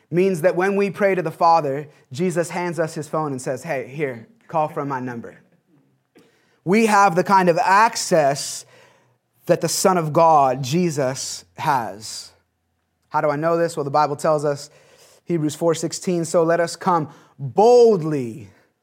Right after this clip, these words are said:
to the throne of our gracious God." Let us come, that's access, here's how. "Boldly to the throne of our gracious God. There we will receive his mercy, and we will find grace to help us when we need it most."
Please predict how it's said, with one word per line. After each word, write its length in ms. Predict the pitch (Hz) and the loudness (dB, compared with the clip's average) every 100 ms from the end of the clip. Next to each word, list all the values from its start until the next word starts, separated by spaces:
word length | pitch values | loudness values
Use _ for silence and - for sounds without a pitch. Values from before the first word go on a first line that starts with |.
| _ _ _ _ _ _ _ _ | _ _ _ _ _ _ _ _
to 100 | 170 | -6
the 100 | 151 | -4
throne 460 | 151 170 175 170 | 0 2 2 2
of 100 | 156 | 0
our 120 | 143 143 | -2 -4
gracious 520 | 131 156 156 160 147 | 0 0 0 -4 -6
God." 300 | - 135 127 | 0 0 0
Let 300 | 156 220 - | 2 0 2
us 280 | 202 196 - - _ _ | 2 2 -2 -14 _ _
come, 640 | - - - 330 320 302 285 | -16 -4 2 4 4 4 0
that's 200 | 180 175 | -2 0
access, 440 | 196 180 196 190 - _ _ _ | 0 0 -2 -2 -8 _ _ _
here's 180 | 190 185 | 0 2
how. 320 | 202 160 - - | 4 2 0 -10
"Boldly 1000 | - 135 123 226 262 269 254 185 175 165 175 | -12 -10 2 6 6 6 4 2 2 2 0
to 160 | 180 | -2
the 100 | 165 | -2
throne 380 | 165 180 190 190 | -2 0 2 2
of 120 | 165 | 2
our 120 | 156 | 2
gracious 420 | 147 165 165 165 - | 0 -2 -4 -6 -2
God. 360 | 147 135 123 - - | 0 0 0 -8 -10
There 240 | 127 180 190 | 2 4 4
we 140 | 175 | 2
will 140 | 165 | 0
receive 320 | 143 139 180 160 | -2 -6 -6 -4
his 160 | 147 | -4
mercy, 460 | 135 147 147 139 123 - 131 | -2 -4 -4 -10 -14 -16 -8
and 140 | 147 | -2
we 80 | 160 | 0
will 140 | 170 156 | 0 0
find 320 | 156 147 139 | 0 -2 -2
grace 360 | 139 151 160 | 0 -2 -2
to 140 | - 131 | -6 -6
help 300 | 143 151 156 | -2 -2 0
us 260 | 151 147 - _ | -2 -2 -10 _
when 160 | - 135 | -10 -8
we 120 | 131 | -6
need 220 | 131 139 | -4 -2
it 220 | 143 135 - _ | -2 -4 -8 _
most." 640 | 131 139 120 120 - - | -6 -6 -6 -10 -16 -18